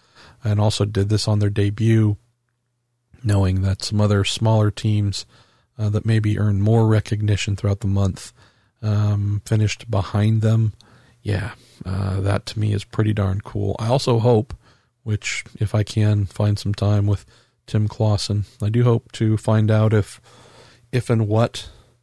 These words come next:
this Indy five hundred performance might mean for them in the future, meaning, uh, will we, A, see you again next year at the five hundred, but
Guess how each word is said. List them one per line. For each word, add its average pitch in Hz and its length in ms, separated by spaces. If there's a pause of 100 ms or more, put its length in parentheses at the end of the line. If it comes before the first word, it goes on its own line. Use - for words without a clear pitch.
(460)
this 110 280
Indy 110 220
five 110 260
hundred 107 280
performance 104 720
might 107 240
mean 107 280
for 107 160
them 101 220
in 95 60
the 95 80
future, 104 640
meaning, 107 520 (800)
uh, 104 320
will 104 140
we, 101 220
A, 110 240
see - 200
you 107 180
again 104 380
next - 380
year 120 120
at 110 100
the 101 80
five 101 260
hundred, 104 380
but - 140